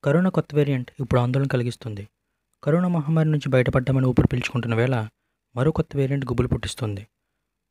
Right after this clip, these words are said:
సౌత్ ఆఫ్రికాలో బయటపడిన బీ వన్ వన్ ఫైవ్ టూ నైన్ ప్రపంచ దేశాలను వణికిస్తుంది. ఈ కరోనా వేరియంట్ మిగతా వాటితో పోల్చితే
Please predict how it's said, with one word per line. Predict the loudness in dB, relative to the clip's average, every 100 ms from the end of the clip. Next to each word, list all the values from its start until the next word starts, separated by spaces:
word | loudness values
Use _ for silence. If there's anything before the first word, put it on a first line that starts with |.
| _
సౌత్ | -2 0
ఆఫ్రికాలో | 2 0 2 2
బయటపడిన | 2 0 0 0 -2 -2 -2
బీ | 0 2
వన్ | 2 2
వన్ | 2
ఫైవ్ | 2 0 0
టూ | -2
నైన్ | -2 -6 -14 -20 _ -8
ప్రపంచ | -4 -4 0
దేశాలను | 0 2 0 0
వణికిస్తుంది. | -2 -4 -10 -10 -12 -14 _ _ _ _ -14
ఈ | 0
కరోనా | 4 6 6
వేరియంట్ | 4 4 4 2 2
మిగతా | 2 2
వాటితో | 2 0 0
పోల్చితే | 0 0 -2 -4 -4